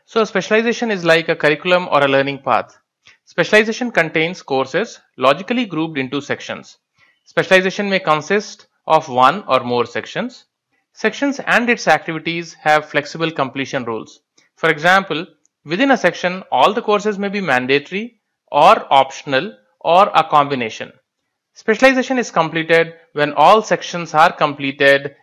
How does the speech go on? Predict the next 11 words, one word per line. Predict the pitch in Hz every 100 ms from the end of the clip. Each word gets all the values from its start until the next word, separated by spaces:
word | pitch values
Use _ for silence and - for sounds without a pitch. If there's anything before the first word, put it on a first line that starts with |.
| _
as | - 165 170
defined | 151 147 151 147 143
in | 139 135
the | 135 143 - _ _
section | 147 143 - 147
completion | 139 113 117 113 139
rule. | 135 - - _ _ _ _ _ _ _ _ _ _ _ _ _ _ _ _ _ -
Let's | 233 247 254
now | 226
look | 202 196
at | 180 175 -